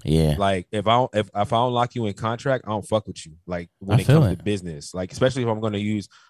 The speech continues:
Speaker 2: a facility, share a facility, rent a facility, whatever it is. Like, yeah, I've learned that lesson. Like,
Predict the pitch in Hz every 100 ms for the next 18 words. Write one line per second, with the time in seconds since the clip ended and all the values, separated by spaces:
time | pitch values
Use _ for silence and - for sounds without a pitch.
0 | - 92 92 110 110 107 104 - 104 104
1 | 101 107 104 101 85 104 101 104 107 107
2 | 104 104 90 95 101 95 101 120 120 _
3 | _ _ 92 90 82 101 92 117 107 120
4 | 120 101 90 101 101 82 80 90 85